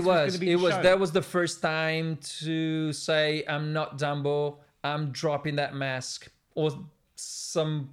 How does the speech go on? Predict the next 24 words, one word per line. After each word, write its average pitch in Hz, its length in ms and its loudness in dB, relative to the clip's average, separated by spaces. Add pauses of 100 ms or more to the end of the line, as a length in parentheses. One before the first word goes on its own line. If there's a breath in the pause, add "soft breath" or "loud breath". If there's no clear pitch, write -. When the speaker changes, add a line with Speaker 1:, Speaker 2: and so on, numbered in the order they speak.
Speaker 2:
part 156 280 2
of 139 120 -2
it, 135 240 -2 (480 loud breath)
and 143 380 -2
I'm 151 100 2
gonna 151 160 0
meet 151 260 -2
you 135 480 -2
as 131 200 0
Ivano 135 240 -4
Azzori." 127 320 -4
Well, 135 100 0
that 151 100 4
was 143 200 -2
my 135 160 -2
first 127 420 -6
time, 131 220 -4
so 160 140 -4
it - 20 -2
was 139 240 -4 (120)
a 147 60 0
huge 160 400 -2
deal. 147 480 -2 (460 loud breath)
Um, 135 880 -2